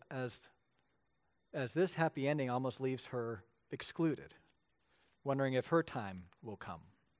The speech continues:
And I know as I, I've gone through Ruth and we talked about suffering and loss and depression and bitterness and all these deep themes, it, it's been really easy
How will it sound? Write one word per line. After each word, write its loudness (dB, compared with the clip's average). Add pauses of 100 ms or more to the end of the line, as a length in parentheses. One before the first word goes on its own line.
(1300)
And 2
I 6
know 10
as 10
I, 12
I've 2
gone 8
through 6
Ruth 6
and 0
we 0
talked 2
about 2
suffering 4
and -6
loss 4
and -6
depression -2
and -6
bitterness 2
and -2
all 4
these -2
deep -2
themes, -2 (380)
it, -2
it's 6
been 6 (720)
really 4
easy 0